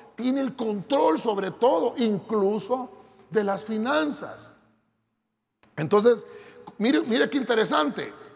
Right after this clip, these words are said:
la cibernética con el reino animal, control financiero. ¿Quién es el que controla, hermano, tus finanzas? Pues yo digo que, que Cristo.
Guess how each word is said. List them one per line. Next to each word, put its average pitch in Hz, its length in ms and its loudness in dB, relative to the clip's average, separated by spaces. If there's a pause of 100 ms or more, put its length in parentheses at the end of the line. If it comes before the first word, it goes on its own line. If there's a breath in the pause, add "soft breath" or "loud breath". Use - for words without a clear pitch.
la 175 160 0
cibernética 214 880 -2 (380)
con 180 180 0
el 156 80 0
reino 226 240 -2
animal, 233 540 -6
control 190 720 0
financiero. 185 960 -8 (680)
¿Quién 294 200 -8
es 302 100 -6
el 254 120 -6
que 233 140 -10
controla, 247 640 -4 (320 loud breath)
hermano, 214 460 -2
tus 208 200 -6
finanzas? 190 760 -2 (1120)
Pues 131 140 -8
yo 139 140 -2
digo 214 280 -2
que, 135 520 -2
que - 180 -12
Cristo. - 640 -6